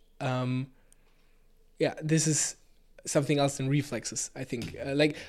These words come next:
of course, our reflexes maybe play a role in it, but, uh, there, there's a difference. And if we have in-, intuition, like, uh, I, I, I just think it's so crazy. Like, if, if you really try to find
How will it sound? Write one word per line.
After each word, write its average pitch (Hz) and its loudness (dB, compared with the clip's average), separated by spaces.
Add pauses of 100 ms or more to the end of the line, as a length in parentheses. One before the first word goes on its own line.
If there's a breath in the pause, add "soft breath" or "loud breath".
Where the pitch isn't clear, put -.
(600 loud breath)
of - -10
course, 165 4
our 147 6
reflexes 147 2
maybe 143 2
play 135 0
a 131 0
role 135 4
in 156 4
it, 185 -2
but, 143 0 (120)
uh, 135 -2
there, 135 0
there's 135 4
a 135 2
difference. 127 -2
And 147 2 (300 loud breath)
if 165 2
we 156 8
have 165 4 (880)
in-, 160 6
intuition, 147 2
like, 135 4 (1700 loud breath)
uh, 120 -8 (200)
I, 123 -8
I, 156 4
I 160 2
just 170 6 (140)
think 160 4
it's - -6
so 180 6 (380)
crazy. 147 6
Like, 147 4
if, 170 -4
if - -2
you 170 6
really 196 6
try 135 4
to - -6
find 139 0